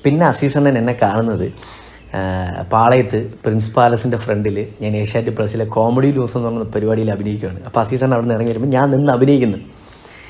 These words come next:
ഇത് കഴിഞ്ഞ് ആ ഷൂട്ട് കഴിഞ്ഞതും അസീസ് അണ്ണൻ എന്നെ വിളിച്ചിട്ട്, "ഡാ" എന്ന് പറഞ്ഞു. അപ്പം ഞാൻ പറഞ്ഞു, "അണ്ണാ," ഓടിച്ചെന്ന്. എന്നിട്ട് പറഞ്ഞു, "അടിപൊളി, സന്തോഷമായി" എന്ന് പറഞ്ഞു. ഞാൻ പറഞ്ഞു, "അണ്ണാ ഇത്,"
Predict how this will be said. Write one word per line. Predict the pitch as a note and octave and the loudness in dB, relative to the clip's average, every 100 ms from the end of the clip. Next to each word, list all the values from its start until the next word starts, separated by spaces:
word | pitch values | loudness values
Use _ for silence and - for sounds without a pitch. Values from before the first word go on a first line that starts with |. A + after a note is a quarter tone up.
| - - F#3 | -20 -2 2
ഇത് | F#3 | 4
കഴിഞ്ഞ് | E3+ D#3+ E3 G#3+ C#3+ | 6 4 4 2 2
ആ | D3+ | 0
ഷൂട്ട് | - C#3+ C#3+ C#3 | 2 2 2 2
കഴിഞ്ഞതും | B2 B2 B2 - - | 2 2 0 -2 -4
അസീസ് | G#2+ B2+ | -2 0
അണ്ണൻ | B2 | 0
എന്നെ | A#2 A#2 | 0 0
വിളിച്ചിട്ട്, | A2+ B2+ | -2 0
"ഡാ" | F3+ | 0
എന്ന് | G#3 - - - - - G2+ | 0 -6 -18 -20 -14 -8 -8
പറഞ്ഞു. | G#2 | -6
അപ്പം | G#2+ | -2
ഞാൻ | B2+ | 0
പറഞ്ഞു, | C3 | 2
"അണ്ണാ," | C#3 C#3 | 2 0
ഓടിച്ചെന്ന്. | A#2 B2+ B2 G2+ F#2 - - - - - - - | 0 0 0 -4 -8 -16 -20 -20 -20 -20 -20 -14
എന്നിട്ട് | - A#2+ | -6 0
പറഞ്ഞു, | C3+ C3 | 2 2
"അടിപൊളി, | B2 B2+ A2+ A2 - | 4 4 4 0 -2
സന്തോഷമായി" | A#2 C3 A#2 F#2 F2 | 2 2 2 -2 -4
എന്ന് | F#2 | -8
പറഞ്ഞു. | F2+ - - - - - - - - A2+ | -8 -12 -20 -20 -20 -20 -20 -20 -10 -4
ഞാൻ | A#2 | 0
പറഞ്ഞു, | A#2 | 0
"അണ്ണാ | G#2+ A2 A#2 | 2 2 0
ഇത്," | G2+ G2+ | 0 -2